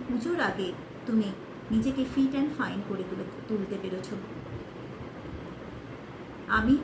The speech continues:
অর্পিতা, আমি লাইফস্টাইল কারেকশন করছি। তাই লাইফস্টাইল কারেকশন করতে গেলে নিজের লাইফকে ডিসিপ্লিন করতে হবে। আমার এই ভিডিও যদি তোমাদের ভালো লেগে থাকে এবং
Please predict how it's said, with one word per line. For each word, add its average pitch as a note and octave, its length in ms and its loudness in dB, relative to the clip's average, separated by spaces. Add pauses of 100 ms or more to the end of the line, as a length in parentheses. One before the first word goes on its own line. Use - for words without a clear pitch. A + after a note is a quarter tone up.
অর্পিতা, F#3 380 -4 (260)
আমি C#4+ 120 4 (120)
লাইফস্টাইল F#3+ 520 -4
কারেকশন - 460 -4
করছি। - 320 -6 (800)
তাই A3+ 180 6 (420)
লাইফস্টাইল G3 500 0
কারেকশন C4 460 0
করতে G#3+ 280 0
গেলে F3+ 160 -2 (320)
নিজের C4 320 6
লাইফকে F#3+ 340 0 (220)
ডিসিপ্লিন B3 580 0
করতে F#3 320 -2
হবে। F3+ 200 0 (1500)
আমার C4 280 6
এই F#4 60 6 (100)
ভিডিও A3 300 6 (300)
যদি B3+ 240 4
তোমাদের D4+ 280 6 (140)
ভালো F3 280 0
লেগে G3+ 260 0
থাকে F#3 220 -4 (400)
এবং F4+ 120 2